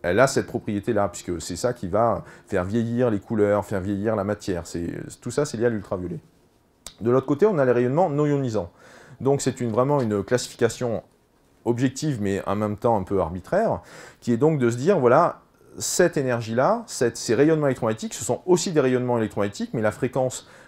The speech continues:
va être plus faible, la longueur d'onde va être plus grande, ça va être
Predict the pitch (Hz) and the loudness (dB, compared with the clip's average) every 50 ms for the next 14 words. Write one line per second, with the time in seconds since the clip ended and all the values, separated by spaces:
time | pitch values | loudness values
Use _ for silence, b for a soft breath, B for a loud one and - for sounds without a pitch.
0 | B - 101 98 92 90 - - 90 87 80 - - 101 - - 160 196 208 156 | B -2 0 0 0 0 -2 -2 -2 -2 -2 -4 -8 -6 2 4 4 4 4 4
1 | 117 104 107 107 117 117 117 110 110 117 123 123 110 87 95 85 82 - - - | 2 2 2 2 2 2 2 0 0 -2 -4 -4 -2 -2 -2 -2 -2 -4 -8 -8
2 | 101 87 107 110 135 185 214 175 127 - - 98 104 104 101 - - | -6 -2 2 2 4 4 4 2 -2 -2 -2 0 2 0 0 -2 -6